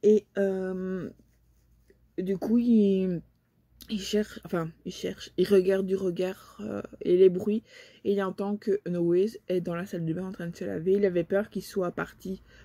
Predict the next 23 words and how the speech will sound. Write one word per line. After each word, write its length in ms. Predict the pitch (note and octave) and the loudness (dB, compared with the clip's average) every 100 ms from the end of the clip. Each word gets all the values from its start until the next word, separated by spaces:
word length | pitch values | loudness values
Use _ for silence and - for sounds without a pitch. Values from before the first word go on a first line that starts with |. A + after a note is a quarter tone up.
| _ | _
qu'il 100 | G3 | 4
y 20 | |
avait 120 | F#3 | 6
une 100 | F#3 | 6
petite 340 | F3 G3 G3 F3 | 4 -8 -8 -8
dispute 480 | G3 - - A3 - | -8 -10 -10 -8 -6
la 220 | F#3+ F#3 | -4 -2
veille. 380 | F3 F#3 A3+ - _ _ _ _ - - _ - _ _ - - - - - _ - - - | 0 2 0 -2 _ _ _ _ -20 -20 _ -20 _ _ -20 -20 -20 -20 -20 _ -20 -18 0
Et, 320 | F3 F3+ F3 | 2 4 2
euh, 680 | E3+ E3 E3 E3 E3 D#3+ - - - - - _ _ - - - | 0 0 0 -2 -2 -6 -8 -12 -18 -20 -20 _ _ -20 -20 -10
mais 240 | E3+ F3 G3 | -4 0 4
il 80 | F#3 | 6
est 60 | |
là 160 | F3+ G#3+ | 6 4
en 80 | G#3+ | 0
train 120 | G3+ | -4
de 80 | G3+ | -4
se 100 | G#3 | -4
laver. 600 | F3+ F3 F3+ F3 A3+ - | -2 -4 -2 0 0 0
Et 140 | G3 | -2
du 140 | F3+ F3+ | -2 -4
coup, 340 | - G3+ G3+ | -8 -4 -2
euh, 380 | F3+ F#3+ F3 D#3+ | -2 -2 -4 -6